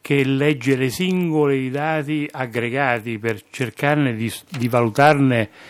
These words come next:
gli impatti, le problematiche economiche, eccetera. Eh, mi fa pensare a, al Comune di Torino. Eh, Comune di Torino che probabilmente è uno dei comuni più avanzati. Adesso mi piacerebbe, d'altra parte lo stesso,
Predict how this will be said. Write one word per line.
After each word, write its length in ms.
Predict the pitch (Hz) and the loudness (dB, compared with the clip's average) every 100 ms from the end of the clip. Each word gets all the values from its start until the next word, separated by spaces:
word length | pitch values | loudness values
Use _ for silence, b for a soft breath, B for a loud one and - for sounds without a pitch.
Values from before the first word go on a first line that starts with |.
| B - | B -2
gli 120 | 131 | 0
impatti, 500 | 107 110 120 - 104 | 2 4 4 2 -4
le 100 | 104 | -4
problematiche 880 | 104 113 113 113 120 117 113 104 107 | -2 -2 0 2 2 2 -2 -4 -4
economiche, 560 | 110 113 127 113 98 | 0 2 2 0 0
eccetera. 600 | 127 - 117 98 113 156 156 B B B B B B - | 0 2 2 2 0 0 -2 B B B B B B -12
Eh, 840 | - 156 135 131 117 113 80 58 71 85 87 90 | -6 -4 -2 -4 -6 -6 -8 -10 -10 -12 -12 -8
mi 140 | 151 | -4
fa 160 | 120 165 | 2 2
pensare 680 | - 170 160 139 139 160 139 | 6 4 6 4 6 8 6
a, 360 | 127 147 143 - 139 - - _ _ - | 6 4 2 0 -10 -12 -20 _ _ -4
al 120 | 139 | -2
Comune 260 | - 143 131 | 2 2 4
di 60 | 113 | 2
Torino. 380 | 98 95 92 - _ _ _ b b b b b b b - | 0 -4 -8 -12 _ _ _ b b b b b b b -16
Eh, 320 | 170 175 143 | -14 -14 -10
Comune 340 | - 127 151 | -4 2 4
di 60 | 131 | 6
Torino 340 | 135 151 185 | 6 6 4
che 100 | 147 | 4
probabilmente 640 | 110 123 120 117 135 143 127 | 2 0 2 6 6 6 4
è 40 | |
uno 120 | 123 | 4
dei 100 | 113 | 0
comuni 300 | 110 120 127 | 0 0 0
più 140 | 107 113 | 0 -2
avanzati. 580 | 110 104 165 139 107 | -2 2 4 4 2
Adesso 340 | 107 120 - 107 | -4 -6 -2 0
mi 120 | 107 | 2
piacerebbe, 1200 | 113 107 123 143 123 120 110 110 107 107 107 120 | 0 2 4 4 4 2 2 -2 -6 -10 -10 -12
d'altra 300 | 110 110 - | -8 -8 -6
parte 300 | 113 127 - | -4 -4 -4
lo 100 | 113 | -4
stesso, 600 | 101 - 120 - 117 107 | -4 -6 -6 -4 -2 -4